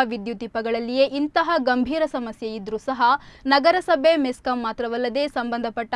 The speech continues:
ಯಾವುದೇ ಇಲಾಖೆ ಅಧಿಕಾರಿಗಳ ದಿವ್ಯ ನಿರ್ಲಕ್ಷ್ಯ ಸಾರ್ವಜನಿಕರ ಜೀವಕ್ಕೆ ಅಪಾಯ ತಂದೊಡ್ಡಿದೆ. ದ್ವಿಚಕ್ರ ವಾಹನ ಸವಾರರು ಮತ್ತು ಪಾದಚಾರಿಗಳಿಗೆ ಈ ಪೆಟ್ಟಿಗೆಗಳು ಅಪಾಯಕಾರಿಯಾಗಿದ್ದು,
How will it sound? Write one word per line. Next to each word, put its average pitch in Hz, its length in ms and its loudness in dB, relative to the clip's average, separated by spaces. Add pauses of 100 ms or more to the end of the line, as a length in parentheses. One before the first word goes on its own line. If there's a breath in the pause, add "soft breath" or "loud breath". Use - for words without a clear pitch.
ಯಾವುದೇ 262 480 2
ಇಲಾಖೆ 254 460 -4
ಅಧಿಕಾರಿಗಳ 233 680 -4 (480 loud breath)
ದಿವ್ಯ 330 320 0
ನಿರ್ಲಕ್ಷ್ಯ 294 560 2
ಸಾರ್ವಜನಿಕರ 247 680 -2
ಜೀವಕ್ಕೆ 247 440 -2
ಅಪಾಯ 269 500 2
ತಂದೊಡ್ಡಿದೆ. 233 600 -4 (280 loud breath)
ದ್ವಿಚಕ್ರ 392 460 -2
ವಾಹನ 285 380 2
ಸವಾರರು 240 480 -2
ಮತ್ತು 240 360 -6
ಪಾದಚಾರಿಗಳಿಗೆ 240 1000 0
ಈ 269 200 -2
ಪೆಟ್ಟಿಗೆಗಳು 294 720 0
ಅಪಾಯಕಾರಿಯಾಗಿದ್ದು, 233 1160 -2